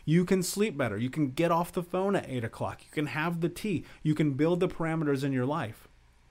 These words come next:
But will you? That's the thing about this life. Like, no one's gonna make the choices for you.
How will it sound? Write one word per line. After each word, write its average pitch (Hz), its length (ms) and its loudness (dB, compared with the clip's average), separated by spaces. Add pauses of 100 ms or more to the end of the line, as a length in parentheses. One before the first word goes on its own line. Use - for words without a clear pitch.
(520)
But 113 200 -6
will 131 260 4
you? 87 280 -4 (1000)
That's 143 200 0
the - 120 -16
thing 170 180 2
about 120 300 0
this 95 240 -8
life. 131 400 -2
Like, 110 180 -4 (240)
no 123 180 4
one's 160 220 4
gonna 135 160 2
make 120 220 0
the 117 80 -6
choices 107 480 -8
for 139 220 -2
you. 92 200 -8